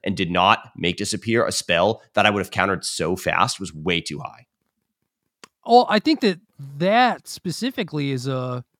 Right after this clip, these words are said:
Speaker 2: pretty easy thing that you can tell, at least after the fact, like, whether or not that was right or wrong, right?
Speaker 1: I think so. And, like, l-, like, the, the difference is, like, and I,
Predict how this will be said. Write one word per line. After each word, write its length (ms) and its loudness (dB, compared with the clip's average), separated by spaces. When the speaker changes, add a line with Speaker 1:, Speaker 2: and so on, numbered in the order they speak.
Speaker 2:
pretty 440 2
easy 640 -4
thing 480 -2
that 120 -6
you 180 -10
can 440 -8
tell, 340 2
at 80 -6
least 200 -6
after 220 -6
the 100 -8
fact, 260 -10
like, 140 -12
whether 200 -6
or 40 -6
not 200 -6
that 100 -12
was 280 -12
right 220 -6
or 80 -12
wrong, 340 -6
right? 260 -10
Speaker 1:
I 100 4
think 240 4
so. 400 2
And, 160 2
like, 220 2
l-, 100 -6
like, 240 -4
the, 100 -2
the 180 -2
difference 420 0
is, 120 -2
like, 260 -4
and 120 0
I, 100 -4